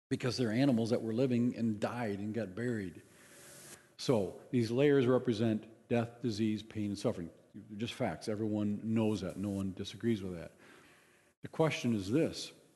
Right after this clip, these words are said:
How did this happen? Those layers filled with fossils. How did they get there? If you tend to say, "Well, that's just natural history. That's what they tell us. There was a big bang and the earth formed four point six billion years ago, and then all these layers accumulated over hundreds of millions of years.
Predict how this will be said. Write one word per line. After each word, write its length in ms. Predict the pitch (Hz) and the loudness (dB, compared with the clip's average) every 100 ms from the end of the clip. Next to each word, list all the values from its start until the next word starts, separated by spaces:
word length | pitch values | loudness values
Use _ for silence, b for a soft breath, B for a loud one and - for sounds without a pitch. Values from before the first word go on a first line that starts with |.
| _ _ _ _ _ _ _ _ | _ _ _ _ _ _ _ _
How 100 | 143 | 2
did 100 | 120 | 2
this 160 | 95 87 | 0 -4
happen? 320 | 160 175 78 - _ _ _ _ _ _ _ _ 107 139 | -4 -6 -10 -18 _ _ _ _ _ _ _ _ -12 -4
Those 240 | 117 110 | -2 2
layers 460 | 131 151 101 95 - | 4 6 6 2 -4
filled 340 | - 147 113 | 0 2 2
with 120 | 107 | -2
fossils. 460 | - 170 156 - - - - | -2 -4 -4 -10 -14 -16 0
How 360 | 120 117 117 117 | 2 4 2 0
did 180 | 117 101 | -2 0
they 120 | 98 | -4
get 340 | - 233 - | -2 -4 -4
there? 240 | 87 76 - B B B B B B | -10 -10 -16 B B B B B B
If 200 | 117 101 | -4 0
you 160 | 131 170 | 0 2
tend 300 | - 156 143 | 4 4 4
to 60 | |
say, 260 | - 147 123 | 4 4 6
"Well, 180 | 104 160 | 4 2
that's 120 | - | 0
just 160 | 151 | 0
natural 340 | 147 131 - 104 | 4 4 2 0
history. 340 | 170 220 120 | 2 2 0
That's 180 | 101 - | -2 -4
what 80 | 101 | -8
they 60 | |
tell 200 | 101 156 | -2 2
us. 120 | 156 - | 2 0
There 120 | 98 | -2
was 140 | 92 | -2
a 40 | 90 | -2
big 200 | 104 87 | -2 2
bang 260 | 131 143 | 2 4
and 80 | 113 | 2
the 80 | 101 | 0
earth 140 | 123 | -2
formed 300 | - 127 120 | -2 -2 0
four 160 | 135 120 | 0 0
point 260 | 127 107 | 0 -4
six 140 | 117 - | -4 -6
billion 280 | 120 104 104 | -2 0 2
years 220 | 165 135 | 2 0
ago, 240 | 135 139 | 0 2
and 80 | 120 | 4
then 100 | 107 | 2
all 120 | 104 | 0
these 160 | 98 101 | -4 -2
layers 260 | 151 139 | 0 0
accumulated 460 | 117 - 143 131 104 | -2 0 2 2 0
over 180 | 95 117 | -2 0
hundreds 300 | 180 160 147 | 0 0 2
of 60 | |
millions 280 | 151 143 135 | 4 4 4
of 80 | 127 | 2
years. 240 | 151 147 | 2 2